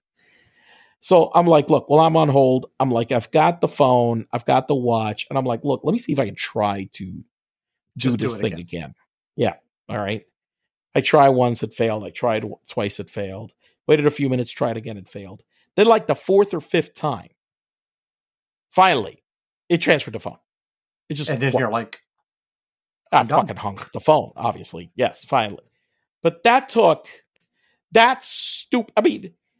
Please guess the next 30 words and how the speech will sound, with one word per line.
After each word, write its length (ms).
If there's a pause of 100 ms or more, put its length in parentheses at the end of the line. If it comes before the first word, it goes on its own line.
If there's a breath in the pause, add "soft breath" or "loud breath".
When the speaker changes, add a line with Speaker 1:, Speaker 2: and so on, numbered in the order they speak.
(340)
Speaker 1:
everything 480
else 220
for 120
this 440 (280)
was 400
smooth 480
as 140
glass. 480 (160)
No 320
problem. 500 (640)
Speaker 2:
Mm-hmm. 460
Speaker 1:
Except 460 (120)
mother 480 (320)
bleeping 680
fucking 540
A 120
T 200
and 140
T. 220 (640)
Speaker 2:
Well, 120
let 100
me 100
tell 160
you 80
my 160
A 180
T 140
and 160
T 140
thing 220